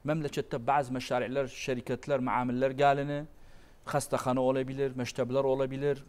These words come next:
tövsiye ola bilir bunlar. Bunlar hepsi geldiği zaman belediye hizmetleridir. Tatvir Medine Ümrani tarafından memleketin bunlar ister istemez strateji, yani rutinen özü insanlarımız təyin ol iş fırsatı açılıyor için. Ve onun için insanlarımız bilakis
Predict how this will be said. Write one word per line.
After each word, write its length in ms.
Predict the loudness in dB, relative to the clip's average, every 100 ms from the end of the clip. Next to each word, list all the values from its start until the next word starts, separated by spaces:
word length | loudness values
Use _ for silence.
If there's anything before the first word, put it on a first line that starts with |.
| -4
tövsiye 360 | -2 0 2 4
ola 180 | 4 0
bilir 240 | -2 -2
bunlar. 280 | 2 4 2 -2 -18 -20 -20 -12
Bunlar 180 | -6 -2
hepsi 320 | -2 -4 0
geldiği 340 | 2 2 0
zaman 280 | -4 -4 0
belediye 280 | 0 0 -2
hizmetleridir. 840 | -4 -4 -6 -2 0 0 -2 -4 -8 -20 -20 -20 -20 -4
Tatvir 320 | -2 0 0 2
Medine 380 | 2 0 0 0
Ümrani 320 | 2 2 2
tarafından 560 | 2 4 2 0 -4
memleketin 580 | -2 -4 -2 -2 -2 -6
bunlar 200 | -4 -4 -4
ister 280 | -12 -6 -6
istemez 380 | -4 -10 -10 -12
strateji, 600 | -2 -2 -2 -6 -6 -4
yani 160 | -2
rutinen 380 | -2 0 0 0
özü 200 | 0 -2
insanlarımız 640 | -4 -2 2 4 4 0 -6 -20 -20 -6 0
təyin 220 | 2 4
ol 120 | 2
iş 160 | 2 -4
fırsatı 420 | -2 0 2 0
açılıyor 300 | -2 -6 -8
için. 240 | -10 -12 -14 -20 -20 -20 -20 -6 -2
Ve 20 |
onun 180 | 0 -2
için 240 | -4 -4
insanlarımız 680 | -4 -4 0 0 -2 -4 -6
bilakis 440 | -6 -8 -10 -18